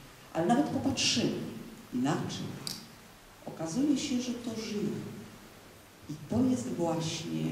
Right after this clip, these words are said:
moim zdaniem, cel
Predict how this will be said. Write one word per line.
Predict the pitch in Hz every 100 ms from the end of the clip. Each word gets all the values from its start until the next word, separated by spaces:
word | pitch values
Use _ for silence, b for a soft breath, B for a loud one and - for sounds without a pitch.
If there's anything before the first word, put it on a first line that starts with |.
| 160 - 143
moim | 156 254 -
zdaniem, | - 117 117 117 120 120 117 - - - - - - - - - - -
cel | - 170 170 175